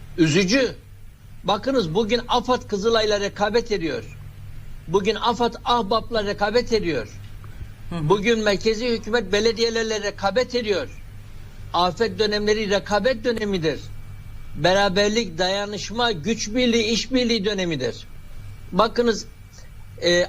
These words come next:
Speaker 1: afad kurulduktan sonra ilk kurulduğunda bu konuyu çok iyi bilen bir siyasetçi olduğumu iddia edebilirim.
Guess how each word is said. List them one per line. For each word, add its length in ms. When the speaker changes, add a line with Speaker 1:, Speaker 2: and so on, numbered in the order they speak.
Speaker 1:
afad 360
kurulduktan 640
sonra 560
ilk 260
kurulduğunda 540
bu 100
konuyu 340
çok 320
iyi 240
bilen 280
bir 180
siyasetçi 580
olduğumu 340
iddia 380
edebilirim. 640